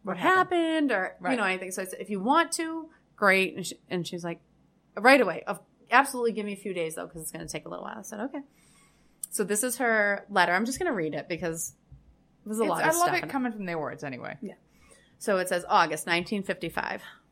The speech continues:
Speaker 1: Family. Mom, dad, my aunt, who was six and a half, my father, who was four and a half,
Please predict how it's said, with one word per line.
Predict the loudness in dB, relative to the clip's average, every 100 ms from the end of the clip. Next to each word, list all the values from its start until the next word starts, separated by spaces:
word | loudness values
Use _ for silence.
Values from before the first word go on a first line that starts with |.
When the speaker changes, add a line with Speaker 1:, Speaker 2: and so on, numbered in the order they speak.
| _ _ _ _
Speaker 1:
Family. | -4 -4 -6 -12 -14 -6
Mom, | 0 2 4 2
dad, | 0 -2 -2 -2 -4 -12 _ _ _ _ -4
my | 0 0
aunt, | -2 -4 -4 -8 -10
who | -4
was | -4 -4
six | -6 -6
and |
a | -6
half, | -6 -8 -14 _
my | -4 -4
father, | -2 2 2 0 -4 -6 -6
who |
was | -6 -6
four | -4 -4
and | -4
a | -6
half, | -6 -8